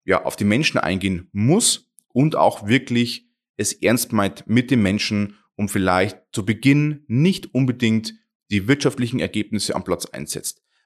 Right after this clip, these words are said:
Weil wenn das passiert, das heißt bei uns immer der Leitspruch People over Profit, das heißt, der Mensch muss immer vor dem eigentlichen Profit kommen. Wenn es nicht der Fall ist,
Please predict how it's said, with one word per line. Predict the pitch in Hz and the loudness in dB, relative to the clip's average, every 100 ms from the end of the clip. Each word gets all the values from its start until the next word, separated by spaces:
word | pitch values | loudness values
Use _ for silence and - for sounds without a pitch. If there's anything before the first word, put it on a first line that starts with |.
| _ | _
Weil | 104 | 2
wenn | 117 113 | 2 4
das | 160 - | 0 0
passiert, | 180 - - 120 113 | -4 -2 2 2 2
das | 107 | -2
heißt | 101 104 | -2 -2
bei | 110 | -2
uns | 107 - | -4 -2
immer | 123 | -2
der | 113 104 | 0 2
Leitspruch | 98 104 - 113 - _ | 4 2 0 -2 -2 _
People | 123 117 120 113 | -6 -2 0 2
over | 104 101 92 | 2 2 0
Profit, | - 131 - 143 135 - _ _ | 2 0 4 2 0 -12 _ _
das | 104 98 | -8 -4
heißt, | 98 107 | -4 0
der | |
Mensch | 101 110 123 - | 0 2 0 -2
muss | 104 | -6
immer | - 127 127 120 - | -2 0 2 0 -2
vor | - - 110 | -8 0 0
dem | 110 107 | 0 -2
eigentlichen | 87 104 107 104 | -2 -2 -4 -6
Profit | - - - - | -6 -8 -10 -10
kommen. | 90 62 - _ - _ _ | -8 -8 -12 _ -20 _ _
Wenn | 120 151 | 2 4
es | 147 | 2
nicht | 180 208 - | 2 2 0
der | |
Fall | - 113 113 | 2 2 4
ist, | 117 - - | 4 2 -4